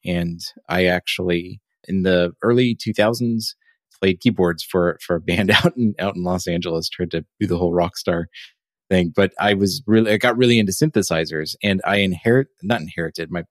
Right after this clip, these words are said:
my grandfather's still <laughs> alive, but he had an old Korg D S eight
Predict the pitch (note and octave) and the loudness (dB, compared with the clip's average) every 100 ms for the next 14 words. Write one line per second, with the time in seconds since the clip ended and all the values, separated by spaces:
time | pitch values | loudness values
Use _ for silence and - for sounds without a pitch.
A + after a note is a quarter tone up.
0 | - F2+ F#2+ F2+ E2+ E2 - F2+ E2+ - | -10 -4 -4 -2 -4 -4 -4 -2 -4 -4
1 | B2 G#2+ F2+ - A#2 - G2 - - - | 0 2 2 0 -2 0 0 0 -12 -14
2 | - - B2+ A#2+ A2+ G#2 G2 G2 F#2 G2 | -12 2 4 4 4 2 2 -2 0 2
3 | G#2+ - _ - G2+ G#2 G2+ F2 G2 G2+ | 2 0 _ -6 2 2 2 -4 0 2
4 | F#2 - F2 F#2+ - | 2 -2 -4 -4 -6